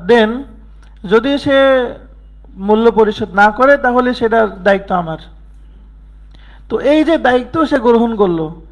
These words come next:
সে কি একটা কাজ করলো না? সে কি একটা ঝুঁকি নিল না? কিন্তু এই কাফালত, এটা শরীয়তের দৃষ্টিতে এটা তাবাররু, অর্থাৎ মানুষ স্বেচ্ছায় আল্লাহ তাআলাকে রাজি খুশি করার জন্য করবে,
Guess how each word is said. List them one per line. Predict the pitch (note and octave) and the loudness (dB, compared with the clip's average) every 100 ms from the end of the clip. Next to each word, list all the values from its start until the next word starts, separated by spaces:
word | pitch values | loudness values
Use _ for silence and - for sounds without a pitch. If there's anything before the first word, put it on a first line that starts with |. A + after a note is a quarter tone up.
| - | -16
সে | - G#3 | -6 -4
কি | A3+ | -2
একটা | A3+ G3+ | -4 0
কাজ | G3+ G#3 | 0 0
করলো | G#3+ G3+ G3+ | -4 -4 -4
না? | F3+ E3 - - - - - - - | -4 -6 -14 -20 -20 -20 -20 -20 -18
সে | - A3 | -4 -2
কি | A#3+ | -2
একটা | A#3 A3+ | 0 0
ঝুঁকি | F3 A#3 B3+ | 0 -2 -2
নিল | B3+ B3 A#3+ | -2 0 2
না? | A#3 G3+ E3 - - - - - - - B3 | 2 0 -2 -12 -20 -20 -20 -20 -20 -12 -8
কিন্তু | C4 C4+ C#4 | -4 0 2
এই | C#4+ D4 | 2 2
কাফালত, | C#4+ C#4 D4+ D4+ A#3+ - - | 0 2 4 4 2 0 -2
এটা | G#3+ A#3 | 0 0
শরীয়তের | A3 A#3+ B3 A#3+ G#3+ | 0 0 0 -2 -2
দৃষ্টিতে | A3 - B3+ A3 | -6 -6 -4 0
এটা | A3+ C4 | 0 0
তাবাররু, | C4 B3 B3+ A3 C#4+ G#3 F#3+ - - - - | 2 2 2 2 2 2 -4 -18 -20 -8 -4
অর্থাৎ | G3 B3 A3 | -2 0 0
মানুষ | A3 A#3 C4+ B3+ | 2 2 2 2
স্বেচ্ছায় | C4 C#4 - C#4+ C#4+ D#4 - - - | 0 0 2 4 4 2 -4 -20 -2
আল্লাহ | - A#3+ C4 B3+ | 0 2 4 2
তাআলাকে | B3 B3 B3 B3 C4 | 4 4 2 0 2
রাজি | B3+ C#4 D#4 | 4 2 0
খুশি | D4 C#4 | -2 0
করার | C4 B3 | 2 2
জন্য | A#3 A3+ A3 | 0 -4 -2
করবে, | G3+ E3+ D#3 | -2 -2 -10